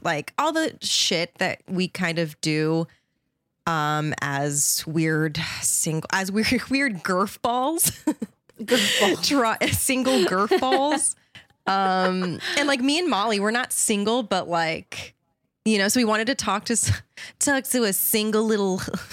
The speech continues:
Speaker 1: <laughs> little mutant <laughs> to give
Speaker 2: Well,
Speaker 1: us
Speaker 2: and I'm
Speaker 1: insight.
Speaker 2: a little mutant. I'm also really interested in just, like, there are pervasive falsehoods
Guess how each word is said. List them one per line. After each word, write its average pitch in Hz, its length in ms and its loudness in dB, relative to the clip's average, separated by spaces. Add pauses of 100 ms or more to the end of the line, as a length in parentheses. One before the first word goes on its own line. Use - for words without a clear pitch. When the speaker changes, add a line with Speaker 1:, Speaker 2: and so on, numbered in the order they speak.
Speaker 1:
<laughs> - 440 -8
little 214 260 2
mutant 214 520 2
<laughs> - 160 -2 (100)
to 285 320 2
give 233 280 -2
Speaker 2:
Well, 269 140 6
Speaker 1:
us - 80 4
Speaker 2:
and 311 100 4
I'm 349 140 2
Speaker 1:
insight. 294 300 0
Speaker 2:
a - 20 0
little 247 240 2
mutant. 190 420 0 (320)
I'm 269 140 -2
also 359 300 2
really 226 420 2
interested 208 640 -2
in 190 280 -4
just, 190 300 -4
like, 180 360 -4 (1080)
there 262 200 0
are 294 200 2
pervasive 214 1120 -2
falsehoods 208 880 -2